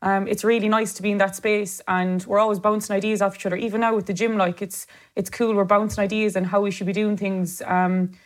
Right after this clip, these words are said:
but, like, Shane has always been that way with me. Like, it's, we're all in the same, um, level footing. But at that time, twenty thirteen, um,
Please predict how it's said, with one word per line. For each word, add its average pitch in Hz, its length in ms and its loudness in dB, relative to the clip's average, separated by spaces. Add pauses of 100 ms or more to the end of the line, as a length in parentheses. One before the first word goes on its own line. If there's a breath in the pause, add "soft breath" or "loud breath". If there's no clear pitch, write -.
(180 soft breath)
but, 196 80 0
like, 196 140 4
Shane 220 220 0
has 208 180 2
always 208 240 4
been 202 100 0
that 202 160 4
way 190 100 0
with 185 160 -2
me. 208 180 -2
Like, 180 220 2
it's, 190 220 -10
we're 196 220 4
all 202 180 6
in 190 80 -4
the 190 60 -4
same, 196 580 -2
um, 180 300 0
level 185 200 2
footing. 190 320 -2
But 180 300 -2 (300 soft breath)
at 202 100 2
that 226 160 4
time, 214 220 4
twenty 202 200 -2
thirteen, 208 540 0 (400 loud breath)
um, 190 720 0